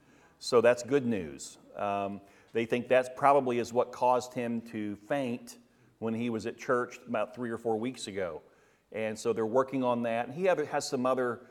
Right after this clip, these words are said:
extenuating circumstances that he's facing, and they have to work through all of that. So let's just keep George, uh, in prayer. And also,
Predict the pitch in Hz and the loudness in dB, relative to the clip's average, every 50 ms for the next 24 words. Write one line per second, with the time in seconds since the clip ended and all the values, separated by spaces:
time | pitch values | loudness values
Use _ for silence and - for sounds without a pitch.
0 | - _ _ - 104 - - - 139 131 131 131 123 120 120 117 117 113 110 - | -20 _ _ -12 -12 -10 -4 0 0 2 2 2 0 0 0 -2 -2 -4 -4 -2
1 | - 127 127 - 120 113 - - 120 117 117 113 - - 110 104 98 110 101 95 | 0 0 0 0 -2 -8 -8 -6 -6 -6 -6 -6 -6 -8 -10 -6 -4 -4 -4 -4
2 | 113 113 104 - - 110 107 107 - - 113 107 107 101 98 101 98 107 101 - | -4 -8 -6 -4 -4 -4 -4 -4 -6 -8 -10 -8 -8 -8 -6 -6 -4 -4 -6 -4
3 | 104 98 104 107 104 - 113 107 101 104 107 107 104 98 92 95 90 87 85 - | -4 -4 -2 -4 -4 -4 -6 -2 0 2 2 2 2 0 -2 -2 -4 -6 -6 -10
4 | - - - _ _ _ _ - - 117 110 104 104 107 117 131 131 - 139 123 | -14 -20 -20 _ _ _ _ -6 -2 2 2 4 4 2 2 -2 -2 -4 -6 -8
5 | - - - 131 127 - - - 107 123 113 117 113 113 113 107 - - - - | -8 -8 -8 -8 -8 -8 -10 -4 0 2 4 4 4 2 0 -2 -6 -12 -16 -14
6 | - 95 95 92 92 - 107 101 98 - - 107 107 123 156 208 226 233 - 220 | -12 -10 -8 -8 -8 -8 -10 -10 -10 -6 -2 0 0 2 2 2 2 2 4 6
7 | 185 156 143 135 - | 6 8 6 6 2